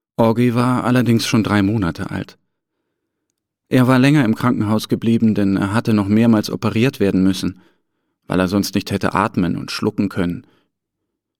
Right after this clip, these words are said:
Atmen und schlucken sind Sachen, über die die meisten Leute nie groß nachdenken. Das geht ja alles ganz automatisch bei uns. Bei Augie jedoch nicht.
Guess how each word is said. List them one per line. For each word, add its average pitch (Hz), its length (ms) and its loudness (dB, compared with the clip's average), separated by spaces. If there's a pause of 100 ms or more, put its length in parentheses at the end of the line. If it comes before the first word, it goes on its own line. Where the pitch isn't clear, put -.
(480)
Atmen 123 420 2
und 98 200 -4
schlucken - 480 -4 (760)
sind 127 240 2
Sachen, 135 320 0
über 131 180 2
die 120 120 0
die 123 100 4
meisten 117 380 2
Leute 117 320 2
nie 120 160 2
groß 117 320 0
nachdenken. 98 720 -2 (260)
Das 104 220 -6
geht 113 200 -2
ja 110 200 2
alles 104 260 -2
ganz 104 260 0
automatisch 107 640 0
bei - 100 -6
uns. - 360 -8 (1300)
Bei 98 140 0
Augie 127 380 -2
jedoch 127 340 -4
nicht. 117 340 -2